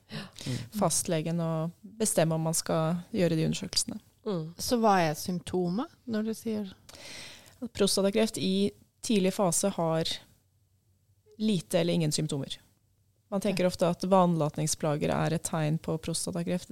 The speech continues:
Speaker 3: Det er ofte et tegn på en godartet prostataforstørrelse
Speaker 2: Mm.
Speaker 1: Mm.
Speaker 3: som klemmer på urinrøret. Kreften i prostata, den vokser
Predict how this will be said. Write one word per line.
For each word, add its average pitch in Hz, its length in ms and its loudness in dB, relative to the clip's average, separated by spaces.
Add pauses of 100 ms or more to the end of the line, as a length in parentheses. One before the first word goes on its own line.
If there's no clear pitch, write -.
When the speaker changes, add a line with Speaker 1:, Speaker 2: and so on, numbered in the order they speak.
Speaker 3:
Det 165 200 0
er 160 420 0 (140)
ofte - 220 -4
et 165 80 -4
tegn 160 400 0
på 160 340 -4 (260)
en 170 160 0
godartet 160 640 -2
prostataforstørrelse 156 1300 -2 (280)
Speaker 2:
Mm. 117 80 0
Speaker 1:
Mm. 156 220 -2 (160)
Speaker 3:
som - 200 -2
klemmer 170 300 0
på - 220 -6
urinrøret. 156 560 0 (380)
Kreften - 420 0
i 190 60 4
prostata, 185 420 2
den 185 160 4
vokser 180 680 0